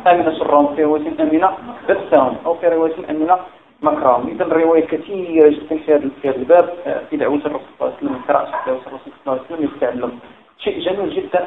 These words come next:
حينما أراد الرسول صلى الله عليه وسلم أن يعتق أهل مكة، ماذا أمر متعلمين؟ أمرهم بأن يعلموا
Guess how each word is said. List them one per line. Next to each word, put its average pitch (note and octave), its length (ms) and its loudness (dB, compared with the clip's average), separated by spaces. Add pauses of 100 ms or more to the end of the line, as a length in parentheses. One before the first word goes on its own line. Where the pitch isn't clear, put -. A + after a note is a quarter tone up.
حينما D#3+ 320 0
أراد E3+ 160 4
الرسول D#3+ 220 -2
صلى - 100 -8
الله - 160 -18
عليه D#3+ 100 -2
وسلم D#3 160 -8
أن D#3 60 -4
يعتق D3+ 580 0 (340)
أهل D3 240 6
مكة، D#3+ 480 2 (180)
ماذا F3+ 300 6
أمر E3+ 440 4
متعلمين؟ D3 840 0
أمرهم D#3+ 400 4
بأن D3+ 180 -6
يعلموا D#3 360 -4